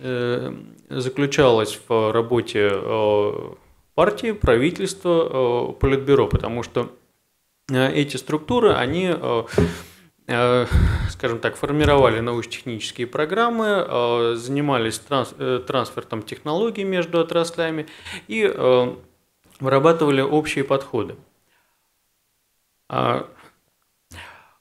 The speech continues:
э, в результате Советский Союз получил возможность реже-, э, решать очень крупные наукоемкие проекты. Э,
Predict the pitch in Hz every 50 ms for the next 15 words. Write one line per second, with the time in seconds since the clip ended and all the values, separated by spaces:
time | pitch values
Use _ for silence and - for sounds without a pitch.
0 | _ _ - - 127 120 120 123 120 120 120 123 127 131 127 123 147 151 156 170
1 | 190 190 - 240 240 233 - 196 170 156 147 139 - - 165 170 175 170 170 175
2 | 156 139 - - 151 156 165 156 139 - - - - - - - - - - -
3 | - 147 156 151 - 180 165 143 139 139 135 147 156 147 135 135 127 - - 147
4 | 139 139 139 147 143 143 - 147 139 135 135 151 147 - 151 135 135 139 131 -
5 | 160 147 139 - 156 139 - - 120 120 127 131 131 127 - 147 143 139 131 117
6 | - - - 120 110 - 131 123 113 107 107 110 110 - - 202 196 196 - -
7 | - - - - - - - - - - - - 120 120 120 120 120 120 -